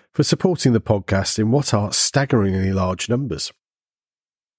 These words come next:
The pleasure I get from hearing from you about particular T V shows or memories you have after listening to the podcast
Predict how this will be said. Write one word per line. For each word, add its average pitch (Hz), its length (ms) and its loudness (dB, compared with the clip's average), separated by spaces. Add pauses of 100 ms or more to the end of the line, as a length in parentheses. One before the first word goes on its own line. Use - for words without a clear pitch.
(420)
The - 80 2
pleasure 226 280 2
I 117 120 2
get 110 200 2
from 101 180 0
hearing 104 380 2
from 87 240 -2
you 87 180 -2
about - 340 -4
particular 92 380 -2
T 104 200 2
V 95 160 2
shows 98 420 0
or 90 160 0
memories 101 480 2
you 98 120 2
have 87 400 -2
after 92 220 -2
listening 98 360 2
to 90 100 -6
the 85 60 -8
podcast 87 580 -6